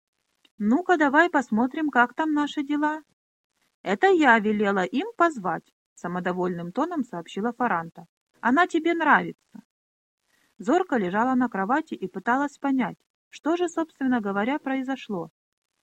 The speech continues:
Ей нравилась не только Грета, но и доктор, и она ничуть не возражала бы, если бы роды у нее принимал он.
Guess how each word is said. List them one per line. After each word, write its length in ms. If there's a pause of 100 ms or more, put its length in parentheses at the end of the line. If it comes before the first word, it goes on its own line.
(160)
Ей 320
нравилась 600
не 100
только 400 (120)
Грета, 520 (120)
но 140
и 160
доктор, 420 (500)
и 80
она 260
ничуть 340
не 100
возражала 600
бы, 180
если 380
бы 180
роды 360 (240)
у 60
нее 260
принимал 560
он. 260